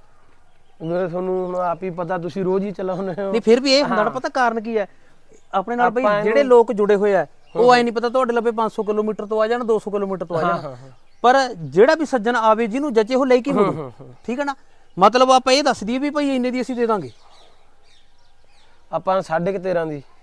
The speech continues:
Speaker 2: ਸਾਢੇ ਕੁ ਤੇਰਾਂ ਲੱਖ ਦੀ।
Speaker 1: ਹਾਂ।
Speaker 2: ਸਾਢੇ ਤੇਰਾਂ ਦੇ ਵਿੱਚੋਂ ਮਾਨਤਾਨ ਕਰ ਦੋਗੇ?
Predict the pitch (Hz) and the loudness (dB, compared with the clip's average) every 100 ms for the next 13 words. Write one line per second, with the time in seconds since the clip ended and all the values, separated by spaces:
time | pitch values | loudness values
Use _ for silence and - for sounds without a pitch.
0 | - - 202 240 220 175 156 165 147 120 | -20 -4 -2 0 -2 -4 -4 -4 -6 -10
1 | - - 190 214 254 240 240 233 233 208 | -20 0 2 2 2 0 0 -6 -4 -4
2 | 202 214 208 160 165 185 | -4 -6 -6 -6 -6 -8